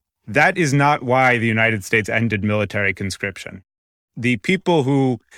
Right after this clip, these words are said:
were members of that school were not the ones who were influential in the Nixon administration, which fought very hard to end the draft. The reason that Richard Nixon fought to end the draft, the reason that he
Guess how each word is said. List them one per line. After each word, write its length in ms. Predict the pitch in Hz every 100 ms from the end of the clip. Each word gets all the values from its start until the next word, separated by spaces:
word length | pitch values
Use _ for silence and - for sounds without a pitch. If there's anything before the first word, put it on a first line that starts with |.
| -
were 220 | 123 123
members 420 | 123 143 160 151
of 140 | 123 101
that 260 | 139 156
school 640 | - - 117 113 127 139 - -
were 160 | 127
not 340 | 131 131 147 -
the 100 | 139
ones 320 | 127 123 113
who 80 | 123
were 120 | 120
influential 720 | 117 117 - 113 113 110 113
in 120 | 107
the 60 | 104
Nixon 400 | 117 117 - 110
administration, 1000 | 95 104 101 95 101 95 - 101 117 117
which 340 | 110 95 - _ _
fought 300 | - 120 123
very 320 | 117 120 117
hard 320 | 107 107 107
to 120 | 110
end 180 | 104 101
the 60 | 98
draft. 340 | 95 87 - - _ _ _
The 100 | -
reason 340 | 131 185 170 190
that 120 | 180
Richard 360 | 151 127 143
Nixon 440 | 120 139 - 104 101
fought 340 | - 127 131
to 120 | - 123
end 200 | 117 110
the 60 |
draft, 480 | 95 107 87 - -
the 80 | 107
reason 320 | 123 110 120
that 140 | 113
he 420 | 90 113 117 117